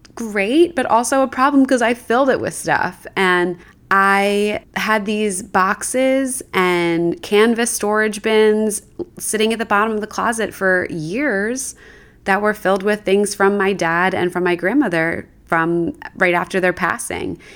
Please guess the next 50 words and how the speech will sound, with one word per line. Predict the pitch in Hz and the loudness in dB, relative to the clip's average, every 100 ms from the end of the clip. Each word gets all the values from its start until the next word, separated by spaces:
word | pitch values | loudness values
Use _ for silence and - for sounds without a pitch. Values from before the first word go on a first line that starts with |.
| - - - | -20 -14 -2
And | 180 175 170 - | 2 2 2 0
since | 247 247 | -4 -2
I | 269 | -2
had | 226 233 | -2 -4
had | 190 175 175 190 | -4 -4 -4 -2
that | 170 98 - | -4 -4 -4
space | - - 160 156 247 269 - | -6 -4 0 2 0 -2 -4
to | 175 | -6
keep | - 170 | -4 -4
it | 190 | -2
there | 214 226 240 | -2 0 0
and | 226 | -2
it | - | -4
kind | 165 165 | -2 -2
of | 165 | -2
stayed | 170 160 | -2 -2
out | 160 160 | -2 -2
of | |
the | 156 | -4
way, | 151 151 156 202 226 - - - - | -4 -4 -2 -4 -6 -14 -20 -20 -6
I | 180 | -2
didn't | 180 190 208 - - - | 0 2 2 -2 -10 -20
feel | - - 165 180 180 | -10 -2 2 2 2
this | 165 165 | 0 -2
pressing | - - 175 - 165 | -4 -10 -8 -2 2
need | 160 151 165 170 | 2 2 2 0
to | - - 170 160 156 151 147 | -6 -2 0 2 2 0 -4
go | 147 147 | -4 -4
through | 143 143 147 | -4 -4 -2
it | 170 208 - | 0 -2 -4
and | - 151 151 147 143 | -4 -2 0 0 -2
organize | - 151 165 165 165 160 | -2 -2 -2 0 -2 0
and, | 147 - | -2 -2
and | 151 | -4
get | 147 151 | -2 0
it | 151 | 0
out | 147 147 | -2 -2
of | |
the | 147 | -4
way. | 143 143 147 175 196 - - - - - - _ | -4 -2 -2 -2 -4 -12 -20 -20 -20 -20 -20 _
So | - 220 | -2 0
it | 208 | 2
sat | - 202 208 | 2 0 0
there | 220 220 | -2 0
for | 208 196 | 0 2
a | |
really | 175 165 170 | 2 2 2
long | 160 160 156 | 2 0 -2
time, | 147 139 - - - | -2 -4 -4 -8 -10
and | - 165 156 156 151 151 | -6 -2 0 0 2 0